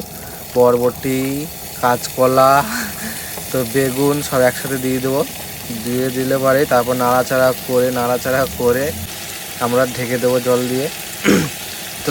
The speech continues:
তার আগে আমরা লবণ, আহ, দেবো হচ্ছে এই মশলা হচ্ছে হলুদ, জিরে গুঁড়ি, না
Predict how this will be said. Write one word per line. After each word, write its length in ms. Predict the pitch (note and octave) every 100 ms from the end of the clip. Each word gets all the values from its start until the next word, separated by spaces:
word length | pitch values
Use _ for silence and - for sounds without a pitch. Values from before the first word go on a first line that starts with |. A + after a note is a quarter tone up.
| B2
তার 160 | C3+ C#3+
আগে 220 | C#3+ D3 C#3+
আমরা 200 | C#3 C#3 - - - - - B2+
লবণ, 460 | C3 B2+ C#3+ D3+ E3
আহ, 1400 | D4+ - - - - - - - - A#2+ A#2 A#2 A#2 A#2 A2+
দেবো 180 | B2+ B2+ C3
হচ্ছে 220 | A#2+ C#3+ C3
এই 60 | C3 A#2+
মশলা 460 | B2+ - C3+ C3 B2+
হচ্ছে 300 | B2 - - C3
হলুদ, 500 | A#2+ C3 C3 C#3+ D3+ D#3 - - - - - - - - - - - - - - - - -
জিরে 240 | A#2 C#3+ D#3 D3
গুঁড়ি, 260 | D#3 D#3+ E3+ G#3+ - - - - -
না 60 | -